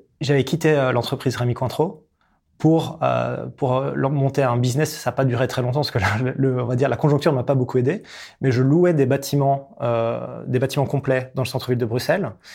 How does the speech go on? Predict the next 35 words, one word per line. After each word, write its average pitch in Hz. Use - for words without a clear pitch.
et 131
je 127
sous-louais 175
les 131
unités 143
sur -
Airbnb. 127
Et 139
j'ai, 143
j'ai 143
commencé 147
à 151
faire 143
ça 143
pendant, 120
pendant 127
que 117
je -
travaillais 127
chez 131
Rémy 120
Cointreau. -
Et, 135
euh, 120
les 127
revenus 151
que 131
je 127
touchais 135
de 120
mes 117
rentes 120
locatives 131
étaient, 131
euh, 113